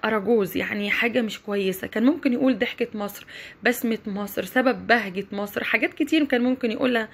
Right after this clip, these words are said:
غير اللفظ اللي هو قاله ده. فطبعًا أخد هجوم كتير جدًا جدًا وردود أفعال متناقضة، بين ناس بتقول هو مش قصده، وناس تانية بتقول لأ، هو قصده وهو عايز يثير الجدل علشان الناس تفضل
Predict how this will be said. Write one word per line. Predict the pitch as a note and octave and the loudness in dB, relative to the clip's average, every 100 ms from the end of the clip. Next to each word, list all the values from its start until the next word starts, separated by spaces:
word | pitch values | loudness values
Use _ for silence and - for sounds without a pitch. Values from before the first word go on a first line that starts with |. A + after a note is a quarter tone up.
| - - - | -14 -16 -10
غير | - A#3+ B3 | 2 4 6
اللفظ | G#3+ A3+ - G#3+ | 4 2 0 -2
اللي | F#3+ | 0
هو | F#3 A#3 A#3 | 2 4 4
قاله | - A#3 A3+ | 2 2 2
ده. | G3 C4+ - - - | 2 0 -2 -14 -20
فطبعًا | - C4+ C4+ C4 C4+ C4+ - | 0 2 4 4 4 4 2
أخد | - A#3+ G3 | 0 -2 -2
هجوم | F#3+ A#3 C4 | 0 4 4
كتير | B3 - B3 B3 | 2 -2 0 0
جدًا | G3 A3 G3 G#3+ | 0 -6 -2 -4
جدًا | G3 B3 A#3 D4 B3+ | 0 -2 4 6 6
وردود | G#3+ G#3+ B3 - | 4 2 2 0
أفعال | - F#3+ A#3 - - - - - | -2 0 2 0 -6 -14 -12 0
متناقضة، | A#3+ E4 C#4 B3 F#3+ G3 | 4 6 4 4 2 2
بين | F#3+ A#3+ A#3 | 2 2 2
ناس | B3 G#3 | 0 -2
بتقول | G#3 - B3+ | -4 0 4
هو | A#3+ C4+ | 6 6
مش | C4 C4 | 6 4
قصده، | D#4 D4 C4+ | 2 2 4
وناس | D4+ C4 C4 | 4 4 2
تانية | C4 C#4 B3+ | 4 4 4
بتقول | A#3 - C#4+ C4 - - - | 0 2 2 2 -2 -12 2
لأ، | A#3+ - - | 2 4 2
هو | B3 A3 B3 A#3+ | 2 2 2 2
قصده | - A#3+ G#3 C#4 | 0 -2 2 2
وهو | C4+ - A3+ G3+ A#3 A#3+ A3+ | 2 0 -2 0 2 4 4
عايز | G#3 A#3 G#3 | 4 2 0
يثير | F#3 A#3+ | -2 0
الجدل | A#3 F#3 B3 C#4+ C#4+ | 0 0 2 4 4
علشان | A#3 A3+ A#3+ A#3 | 2 0 0 0
الناس | A#3 - | -2 -4
تفضل | A#3+ G#3 A#3 | -6 -2 -2